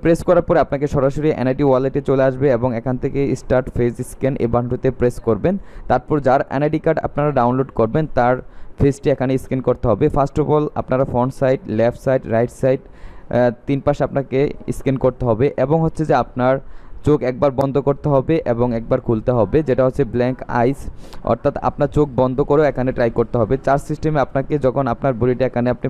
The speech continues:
প্রপারলি স্ক্যান করবেন, then হচ্ছে এখান থেকে আপনার আর ফেস স্ক্যানটি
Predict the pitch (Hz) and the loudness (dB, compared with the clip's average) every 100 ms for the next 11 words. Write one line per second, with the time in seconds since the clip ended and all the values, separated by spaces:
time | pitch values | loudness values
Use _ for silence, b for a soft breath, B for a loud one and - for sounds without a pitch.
0 | - 117 120 120 147 202 B B B 143 | -4 0 0 2 0 0 B B B -6
1 | - 160 - 117 143 131 139 143 147 123 | 0 0 2 0 2 -2 -2 0 -2 -2
2 | 123 131 120 127 117 120 127 165 b b | -4 -4 0 0 0 0 0 -2 b b
3 | b 127 127 127 135 143 135 139 - 139 | b 0 2 2 0 0 0 -4 -4 -4
4 | 135 | 0